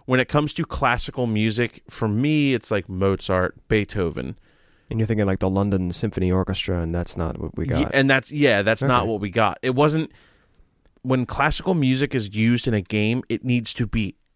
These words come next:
Speaker 1: epic.
Speaker 2: Do you mean classical or do you mean, um, orchestral? Like, for instance,
Speaker 1: Or-,
Speaker 2: Mario
Speaker 1: orchestral, orchestral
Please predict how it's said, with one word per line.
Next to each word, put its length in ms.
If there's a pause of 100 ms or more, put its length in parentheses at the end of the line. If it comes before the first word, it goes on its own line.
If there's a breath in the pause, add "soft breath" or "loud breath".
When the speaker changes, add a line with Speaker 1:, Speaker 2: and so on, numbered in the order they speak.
Speaker 1:
epic. 640 (140)
Speaker 2:
Do 60
you 40
mean 100
classical 440
or 40
do 80
you 60
mean, 340
um, 300 (180)
orchestral? 580 (1200 soft breath)
Like, 220
for 140
instance, 240
Speaker 1:
Or-, 200
Speaker 2:
Mario 340
Speaker 1:
orchestral, 480 (600)
orchestral 640